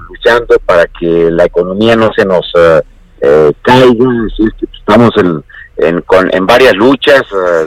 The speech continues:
traemos muchos retos, pero aquí estamos con mucho ánimo trabajando para superar esto lo, lo más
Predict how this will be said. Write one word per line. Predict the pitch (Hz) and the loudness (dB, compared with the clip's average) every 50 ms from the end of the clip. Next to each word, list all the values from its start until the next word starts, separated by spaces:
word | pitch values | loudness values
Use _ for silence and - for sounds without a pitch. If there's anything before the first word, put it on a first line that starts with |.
| 76 - | -6 -6
traemos | 87 85 90 101 101 110 110 104 - - - _ _ - - | -6 -2 -2 -2 -2 -2 -4 -4 -6 -8 -18 _ _ -18 -10
muchos | 104 117 - - 123 107 107 | -10 -8 -2 -2 -2 0 0
retos, | 113 135 139 - - - 127 - | 0 0 0 0 -2 -4 -2 0
pero | - 104 - | 0 0 0
aquí | - - 117 | 0 -2 -4
estamos | - - 113 117 120 113 | 0 0 0 0 0 -4
con | - - 90 98 | -4 -6 -8 -8
mucho | 107 110 - 113 107 | -6 -4 0 0 2
ánimo | 101 104 107 107 104 98 90 85 80 - - - - - - - - | 2 0 -2 -4 -4 -2 -2 -2 -2 -2 -4 -4 -6 -8 -10 -6 -2
trabajando | 90 90 - 90 - - 104 107 110 110 107 | 0 2 2 2 2 2 0 0 0 -2 -4
para | - - 85 80 80 78 78 69 - _ _ - - - - | -2 0 0 0 0 0 -2 -4 -6 _ _ -20 -20 -20 -12
superar | - 98 - - 90 101 110 107 | -12 -10 -4 -2 0 2 2 2
esto | 107 95 - - 107 | 0 -2 -2 -4 -4
lo, | 95 87 76 - _ | -2 -4 -4 -6 _
lo | - 73 95 | -10 -8 -4
más | 101 110 | -4 -4